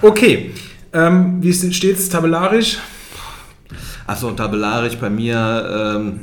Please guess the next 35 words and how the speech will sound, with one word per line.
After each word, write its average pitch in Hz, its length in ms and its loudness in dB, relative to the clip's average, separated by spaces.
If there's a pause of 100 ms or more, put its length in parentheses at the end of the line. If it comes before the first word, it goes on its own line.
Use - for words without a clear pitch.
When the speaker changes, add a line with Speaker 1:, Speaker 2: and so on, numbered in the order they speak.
Speaker 2:
Niederungen. 139 920 -4 (520)
Ich - 100 -16
glaub, 110 120 -6
ich 101 80 -6
bin - 120 -10
auf 104 140 -10
zwölf. - 880 -10
Ähm, 120 680 -6 (100)
Kader 123 600 -4
liest 147 320 -4
sich 143 160 -8
besser, 131 260 -4
als 104 160 -8
er 117 80 -6
punktet. 143 480 -6
Das - 160 -14
kennen 131 180 -6
wir 139 120 -4
ja 120 500 -6
öfters 131 400 -6
mal. 135 360 -4 (360)
Bin 123 120 -2
nur 131 120 0
froh, 131 220 -6
dass 131 160 0
ich 117 80 -8
vom 113 160 -6
Marktwert 120 340 -4
noch 113 140 -8
einigermaßen 113 720 -4
mit 110 100 -10
dabei 104 320 -4
bin. 139 320 -6 (800)
Ähm, 107 800 0 (260)
aber 120 480 0